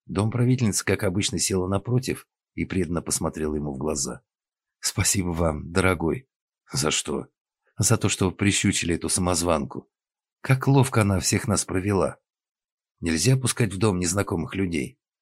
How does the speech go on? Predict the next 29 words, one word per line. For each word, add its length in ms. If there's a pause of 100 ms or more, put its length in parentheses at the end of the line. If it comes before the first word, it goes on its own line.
(280)
«Кто 260
мог 240
знать? 360 (380)
Она 240
представилась 680
Ольгой. 460 (560)
Конечно, 380
я 180
виновата. 720
Нужно 300
было 160
позвонить 480
в 40
Воркуту. 540 (380)
Впредь 320
буду 220
умнее». 520 (760)
«Михаил 420
в 100
курсе 300
дела?» 360 (260)
«Вчера, 340
как 180
только 220
вернулся, 420
я 140
всё 180
ему 180
рассказала». 640